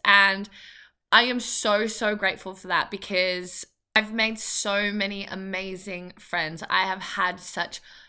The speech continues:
incredible experiences, and it's just,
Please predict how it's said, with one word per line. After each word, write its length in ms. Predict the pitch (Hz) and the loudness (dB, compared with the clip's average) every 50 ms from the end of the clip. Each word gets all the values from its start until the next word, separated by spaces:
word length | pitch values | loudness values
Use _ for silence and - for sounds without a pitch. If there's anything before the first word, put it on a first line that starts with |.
| _ _ - | _ _ -8
incredible 920 | 240 233 233 - - - - - 214 208 208 214 208 208 214 208 202 208 - | -8 -8 -8 -8 -10 -12 -10 -4 0 2 2 2 0 -2 -4 -6 -6 -8 -8
experiences, 920 | - 214 - - - - 190 185 185 185 185 180 190 208 - 180 175 175 - - | -10 -6 -6 -4 -4 -4 -4 -4 -4 -2 -4 -4 -4 -6 -6 -6 -6 -8 -4 -2
and 120 | - 190 202 | 0 0 0
it's 240 | 220 226 220 - - | -2 -4 -6 -8 -8
just, 600 | - - 196 185 190 196 208 208 - - - | -6 -2 0 0 0 0 0 -2 -4 -6 -8